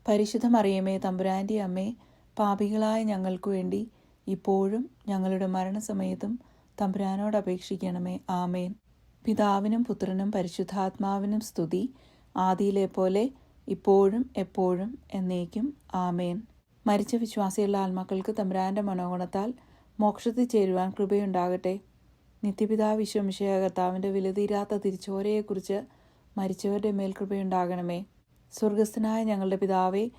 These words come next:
അങ്ങയുടെ നാമം പൂജിതമാകണമേ. അങ്ങയുടെ രാജ്യം വരണമേ. അങ്ങയുടെ തിരുമനസ് സ്വർഗത്തിലെ പോലെ ഭൂമിയിലുമാകണമേ.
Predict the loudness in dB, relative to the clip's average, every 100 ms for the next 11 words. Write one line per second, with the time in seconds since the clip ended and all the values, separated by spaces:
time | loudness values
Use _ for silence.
0 | -20 _ -4 0 2 2 2 2 2 -2
1 | -2 -2 -2 -2 -2 -2 -2 -4 -4 -6
2 | -12 -20 _ _ -2 0 2 2 2 2
3 | 2 0 0 0 -2 -2 -4 -6 -12 _
4 | _ -4 -2 0 0 0 0 0 0 -2
5 | -2 -4 -4 -8 -20 _ -4 -2 0 0
6 | 0 0 0 -2 -2 -2 -4 -2 0 0
7 | 0 0 0 -2 -2 -2